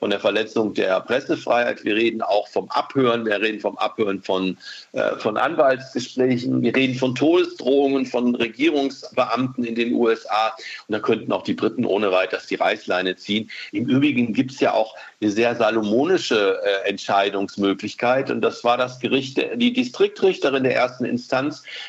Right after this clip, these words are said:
die war dem, ähm, Assange überhaupt nicht wohlgesonnen. Und die hat halt gesagt, er kann aus gesundheitlichen Gründen nicht ausgeliefert werden. Haben beide ihr Gesicht gewahrt.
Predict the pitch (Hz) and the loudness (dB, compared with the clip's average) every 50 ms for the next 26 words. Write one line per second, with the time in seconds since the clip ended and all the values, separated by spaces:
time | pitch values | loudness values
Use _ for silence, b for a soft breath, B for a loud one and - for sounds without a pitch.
0 | B - 127 120 143 139 139 139 135 127 123 123 120 120 117 107 110 117 123 117 | B -2 2 2 2 2 2 0 0 -2 -2 -2 -2 0 0 0 0 -2 -4 -2
1 | - 113 120 - - 143 147 151 - 156 135 139 160 185 - - 165 117 113 123 | -2 -2 -2 0 0 0 0 0 -2 -2 0 2 2 2 2 0 0 0 2 2
2 | 135 135 127 120 117 98 110 110 117 123 123 123 123 127 131 135 131 131 127 120 | 2 2 4 4 2 2 2 2 2 0 0 0 0 2 2 2 0 0 -2 -2
3 | 131 143 147 143 - 160 156 156 143 - - 147 131 180 226 - - 320 190 160 | -2 -2 -2 -2 -2 0 0 0 0 0 -2 0 2 2 2 2 2 2 2 2
4 | 139 - - - - 123 110 101 104 104 104 - - 101 98 - - - 95 98 | 0 -2 -4 -4 -2 -4 -4 -2 -2 -4 -4 -6 -12 -12 -10 -6 -2 0 0 0
5 | - - - 101 101 98 - 98 95 92 98 98 104 110 113 127 127 113 113 110 | 0 -2 -6 -4 -4 -4 -4 -4 -4 -2 0 0 0 2 0 0 2 2 2 4
6 | 120 139 156 156 151 147 147 139 127 120 - - 147 147 - - - 120 95 92 | 4 2 2 2 2 2 2 2 0 -2 0 0 -2 -2 -2 -2 -4 -2 0 2
7 | 95 104 113 - | 0 0 0 -2